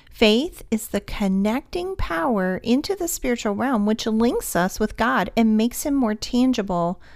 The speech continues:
to our senses. Without faith, you will never be able to please God and walk out his plan and purpose for your life. Faith is what makes God real in your life. How do we come to this kind of faith?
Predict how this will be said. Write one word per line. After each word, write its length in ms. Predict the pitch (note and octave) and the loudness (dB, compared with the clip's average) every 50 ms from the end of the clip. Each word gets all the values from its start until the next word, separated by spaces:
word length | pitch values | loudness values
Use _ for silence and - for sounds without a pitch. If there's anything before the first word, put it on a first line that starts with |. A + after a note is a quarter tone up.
| - - - | -20 -20 -14
to 160 | - - G#3+ | -4 -2 -2
our 140 | F3+ E3 E3 | 0 0 -4
senses. 720 | - - - C#3+ D#3 E3 - - - - - G3+ - - - - - - - - - - - | -4 -4 -2 -2 -2 -4 -4 -6 -6 -6 -6 -8 -12 -14 -16 -20 -20 -20 -20 -20 -20 -10 4
Without 380 | - A#3+ A#3 B3 A#3 A#3+ - - | 6 6 8 8 6 4 2 -2
faith, 460 | - - B3 A3 F3 E3 F#3+ - - - | 0 2 2 2 2 0 -2 -4 -4 4
you 140 | A3+ A#3 B3+ | 4 4 6
will 160 | D#4 D#4 D#4 | 6 2 4
never 580 | D4 B3+ A3+ A3 A3 A3+ A3 A3+ B3 C4+ C#4 C#4+ | 4 4 4 6 4 4 2 2 0 0 -2 0
be 220 | - D4 C#4+ - - | -2 -2 -2 0 0
able 260 | G#3+ G#3 G3 G3+ G3+ | 0 0 0 0 -2
to 80 | G3 G3 | -2 -2
please 380 | - - - G#3 G3 G3 - - | -4 -2 0 0 0 0 -2 -2
God 260 | G#3 G3+ G3 F#3 F#3 - | -2 0 0 0 -2 0
and 240 | - G3+ G3 G3 F#3+ | 0 2 2 2 0
walk 260 | G3+ G3+ G#3+ A3+ - | -2 -4 -4 -4 -2
out 160 | D4 C#4+ C#4 | -2 -2 -2
his 180 | - C#4 C4 - | -2 -4 -6 -6
plan 300 | - - B3+ B3+ B3 A3+ | -4 0 2 2 2 2
and 80 | G3 | 0
purpose 380 | - - A#3 B3 - G#3+ - - | 0 -2 -4 -2 -2 -6 -6 -4
for 80 | - G3 | -4 -2
your 160 | F#3+ F#3 F#3+ | -2 -2 -2
life. 420 | F#3+ G#3 A3+ F#3+ - - - - - - - - - - | 0 -2 -2 -2 -4 -6 -10 -14 -16 -16 -18 -20 -20 -20
Faith 400 | - - - F#3+ F#3 F#3 A3 - | -4 2 4 4 4 4 2 0
is 160 | D#4+ D#4 - | -2 -2 0
what 180 | F4+ E4 F4 - | 0 0 0 2
makes 320 | A#3 G#3 G3 G#3 - - | 0 0 0 0 -2 -8
God 320 | - - A3+ A#3 A#3+ A#3 A#3+ | -4 -4 -2 -2 -2 -4 -2
real 380 | A#3+ A#3 A#3+ C4+ D4+ F4 F4+ E4+ | -2 0 0 0 0 0 0 0
in 140 | C4+ G#3+ F#3+ | 2 2 2
your 120 | F3+ E3 | 0 -2
life. 460 | - - - - - - - - - - - - - - - - - - - - - - | -6 -6 -8 -8 -8 -10 -12 -14 -14 -16 -16 -16 -20 -20 -20 -20 -20 -20 -20 -20 -18 -12
How 180 | - - F#4+ | -2 0 0
do 80 | B4+ C5+ | 2 4
we 120 | C5 A4+ G4+ | 4 4 4
come 440 | - - - - A#3+ C4+ D4+ D4 | 2 -6 -2 2 2 2 4 2
to 120 | B3+ G3+ F#3+ | 0 0 -2
this 200 | - F#3+ - - | -4 -6 -6 -6
kind 280 | - - - - - | -8 -6 -4 -4 -4
of 60 | F3+ - | -6 -6
faith? 440 | - - - - - - - - | -6 -6 -6 -6 -8 -12 -16 -20